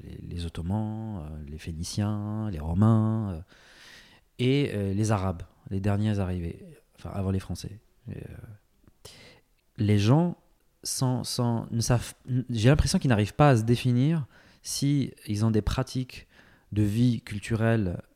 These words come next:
occidentale ou, euh, arabe.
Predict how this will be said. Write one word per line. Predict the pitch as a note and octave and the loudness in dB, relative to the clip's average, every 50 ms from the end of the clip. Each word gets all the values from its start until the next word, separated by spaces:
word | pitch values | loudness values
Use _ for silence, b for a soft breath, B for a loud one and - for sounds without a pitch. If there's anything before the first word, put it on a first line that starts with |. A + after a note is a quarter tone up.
| _ - | _ -8
occidentale | - - - - - A2+ A2+ A2 G2+ - B2+ C#3 D#3 E3+ D#3 G#2+ - b b b b b b b b b b b b _ - | -6 -4 -2 0 2 4 4 4 4 4 4 2 4 2 0 -2 -4 b b b b b b b b b b b b _ 0
ou, | C#3 D3 D#3+ E3+ E3+ D#3+ - | 4 6 8 8 8 6 6
euh, | B2+ A#2 A2 A2 A2 A2 G#2+ A2 A2 A2 A2 A2 A2 A2 A2 A2 A2 G#2+ - | 2 0 2 2 4 4 4 4 4 4 4 4 4 4 4 4 2 2 2
arabe. | - B2 A2 G#2+ G2+ F2 E2+ | 0 0 0 0 -2 -2 -4